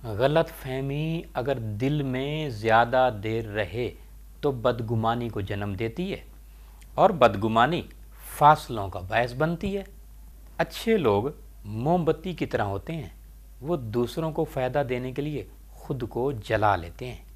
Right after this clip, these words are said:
خود کو بیکار مت سمجھو، ستارے بھی تاریکی کے بغیر نہیں چمک سکتے۔ تم جتنا خاموش رہو گے،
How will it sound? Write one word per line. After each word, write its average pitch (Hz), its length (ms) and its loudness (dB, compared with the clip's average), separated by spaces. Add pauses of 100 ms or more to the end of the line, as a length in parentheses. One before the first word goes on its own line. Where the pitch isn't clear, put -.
(160)
خود 185 440 -2
کو 185 240 0
بیکار 127 520 0
مت 110 260 -8
سمجھو، 110 460 -8 (520)
ستارے 147 840 2
بھی 151 520 -4 (100)
تاریکی 131 460 -4
کے 131 140 -6
بغیر 113 400 -6 (380)
نہیں 113 520 -10
چمک 104 300 -8
سکتے۔ - 360 -8 (800)
تم 202 180 2
جتنا 143 460 -4
خاموش 98 540 -4
رہو 104 280 -4
گے، 151 100 -6